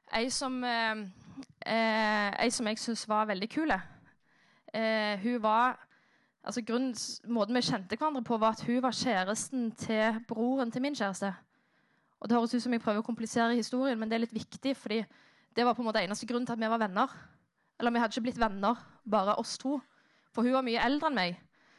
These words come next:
Men siden, eh, brø-, siden kjærestene våre var brødre, så var jo vi på en måte blitt kjent da. Og jeg vil si at vi var blitt venner. Ehm,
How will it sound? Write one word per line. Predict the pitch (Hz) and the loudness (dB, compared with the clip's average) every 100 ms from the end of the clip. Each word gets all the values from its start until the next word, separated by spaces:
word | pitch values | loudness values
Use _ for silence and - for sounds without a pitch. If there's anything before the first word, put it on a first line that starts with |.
| _ _ _ _ _ _ _ _ _ _ - | _ _ _ _ _ _ _ _ _ _ -8
Men | 254 254 277 262 - - | -4 -2 -4 -8 -14 -20
siden, | - - 226 233 262 | -14 -8 -6 -4 -4
eh, | 254 240 233 | -2 0 -2
brø-, | 220 247 254 - 180 - 214 | -4 -6 -6 -8 -10 -14 -10
siden | 277 262 | -4 -2
kjærestene | 285 208 202 - 285 | 0 0 -2 -6 -4
våre | 196 208 | -2 0
var | 226 | -2
brødre, | 220 226 180 175 226 277 | -2 -6 -6 -6 -6 -6
så | 269 | -4
var | 226 226 | 0 0
jo | 226 | 0
vi | 214 | -4
på | 233 | -4
en | |
måte | 196 196 | -6 -6
blitt | 202 - | -6 -2
kjent | 294 302 | -4 -4
da. | 170 180 - - - - _ _ _ - | -6 -6 -8 -14 -18 -20 _ _ _ -14
Og | 240 214 | -2 0
jeg | 208 | 0
vil | 208 | 0
si | 208 | 0
at | 196 208 | 0 0
vi | 202 | 0
var | 208 | 0
blitt | 208 | 0
venner. | 202 202 294 - - _ _ _ _ _ _ _ _ _ - - - | -2 2 2 0 -10 _ _ _ _ _ _ _ _ _ -20 -20 -4
Ehm, | 247 247 240 240 233 233 226 220 208 | 2 4 6 6 4 4 4 0 -2